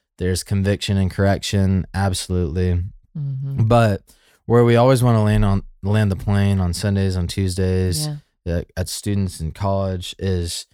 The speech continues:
Speaker 1: um, that, that in Jesus there is no condemnation. There's no
Speaker 2: Mm-hmm.
Speaker 1: fate to dread.
Speaker 2: Mm-hmm.
Speaker 1: Um, and there's only peace and joy ahead of the person who is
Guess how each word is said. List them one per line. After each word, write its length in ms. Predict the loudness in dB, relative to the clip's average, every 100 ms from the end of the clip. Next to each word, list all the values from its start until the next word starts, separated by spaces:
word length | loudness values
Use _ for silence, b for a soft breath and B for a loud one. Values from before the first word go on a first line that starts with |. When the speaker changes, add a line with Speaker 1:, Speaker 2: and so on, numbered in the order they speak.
| _ _ _
Speaker 1:
um, 500 | -4 -2 -2 -6 -10 -16 _
that, 480 | -6 -4 -4 -8 -10 _ _ _ _ _
that 440 | -20 -10 -4 -4 -6 -4
in 280 | 0 2 2
Jesus 600 | 2 0 0 -4 -4 -8
there 200 | -6 -4
is 120 | -2
no 140 | 0 -2
condemnation. 840 | -2 -2 -2 -2 -4 -2 -2 -2 -6 _ _ _ _ _ _
There's 200 | -2 0
no 140 | 2 2
Speaker 2:
Mm-hmm. 80 | 0
Speaker 1:
fate 320 | 0 0 0 -4 -2
to 120 | -2
dread. 560 | 0 -2 -4 -4 -8 -8 -6
Speaker 2:
Mm-hmm. 640 | -6 -4 -6 -6 -6 -2
Speaker 1:
Um, 400 | 0 2 0 -4 -8 -20 -6
and 340 | 0 0 0
there's 260 | 0 0 0
only 560 | 0 2 2 2 0 -4
peace 640 | -12 -4 -2 0 -2 -4 -8 -4
and 200 | -2 0
joy 640 | 0 0 0 0 0 -2 -6 _ _ -8
ahead 520 | -6 -2 -2 -2 -2
of 160 | -6 -8
the 80 |
person 560 | -4 -2 -2 -2 -2 -4 -6
who 240 | -4 -4 -4
is 340 | -4 -4 -6